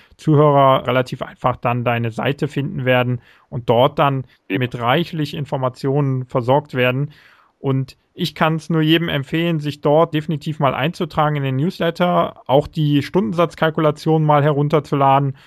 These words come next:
Speaker 1: Und für den einen oder anderen wird sicherlich sehr spannend sein, die Einnahmenüberschussrechnung selber durchzuführen, als Kontrolle oder eben auch komplett alleine, ohne Steuerberater.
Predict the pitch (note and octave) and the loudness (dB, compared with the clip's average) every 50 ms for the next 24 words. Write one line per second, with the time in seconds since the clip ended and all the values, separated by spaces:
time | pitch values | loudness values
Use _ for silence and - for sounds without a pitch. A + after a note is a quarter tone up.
0 | _ _ _ _ - D3+ C#3 C3+ C3+ B2 - C#3 A#2+ - C#3+ - C3+ D3 D3 C#3+ | _ _ _ _ -4 -2 0 0 0 -2 -2 -2 -2 -2 -2 0 0 2 2 2
1 | C3+ C3+ C3+ C#3 C#3+ C#3 B2 B2+ C3 B2+ _ - E3 F3 - F3+ D#3+ D3 C#3+ C3+ | 0 -2 -2 -2 -4 -4 -2 -4 -6 -6 _ -10 -10 -8 -4 -4 -4 -4 -4 -6
2 | - - C#3 C#3 D#3 D3+ - - D#3 C#3+ D3 D3 C3+ - D#3 C#3+ C3+ C3+ C3+ C3+ | -6 -6 -4 -4 -4 -4 -4 -2 -2 0 0 -2 -4 -4 -2 -2 0 0 -2 -4
3 | B2 C3+ C3+ C3 B2 B2 _ _ _ _ _ - B2+ B2+ C3 C3 B2 B2+ - D#3+ | -4 -4 -4 -4 -6 -8 _ _ _ _ _ -6 -4 -2 0 0 0 -2 -2 -4
4 | D#3+ E3 D#3 D#3 - D3+ D3 - C#3+ C#3 - - D3 C#3 C3+ C#3 - - _ B2+ | -2 0 0 0 -2 -4 -4 -2 -4 -4 -2 -2 -2 -2 -4 -4 -8 -12 _ -6
5 | B2 B2 B2+ D#3 F#3 F#3 D#3+ D#3+ D#3+ D3+ - - D3+ - - D#3+ D#3 D3+ D3+ D3+ | -2 0 2 2 2 2 0 0 -2 -2 -4 -8 -10 -6 -2 0 2 2 2 0
6 | - - - - - - C#3+ C3 A#2+ - - D3 D3+ D#3 D#3 D3+ D3+ D3 - - | -4 -10 -18 -20 -8 -6 -4 -4 -4 -2 0 2 4 4 4 4 4 2 -2 -6
7 | - _ _ - D#3 D3 C3+ C#3 D3 C#3 D#3 C#3 C3 B2+ C#3 C3+ C3 C3 C3+ - | -12 _ _ -8 -6 -2 0 0 0 0 -2 -2 -4 -4 -2 0 2 2 2 0
8 | - - _ - B2 A#2+ - E3+ F#3 - - D#3 D3+ D3 D3 D3 D3+ D#3 D#3 - | -4 -8 _ -8 -4 -2 -2 -2 -2 -2 -4 -2 -2 0 0 0 -2 -2 -2 -2
9 | D#3 D#3+ E3+ E3 D3 - D#3 C#3+ C#3 C3+ C#3 C3+ C3 C3 - C#3+ C3 | -2 0 0 -2 0 0 0 2 2 2 2 2 2 2 2 0 0